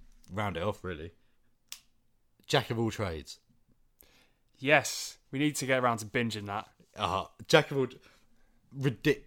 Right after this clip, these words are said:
Speaker 1: absolutely ridiculous. I love that so much.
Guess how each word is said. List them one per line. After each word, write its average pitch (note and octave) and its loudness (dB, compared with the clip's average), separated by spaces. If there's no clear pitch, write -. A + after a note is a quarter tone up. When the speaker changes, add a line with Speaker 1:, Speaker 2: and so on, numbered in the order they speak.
Speaker 1:
absolutely C#3 2
ridiculous. F2+ -6
I G2+ -4
love F2+ -4
that D#2+ -8
so E2 -6
much. D#2+ -10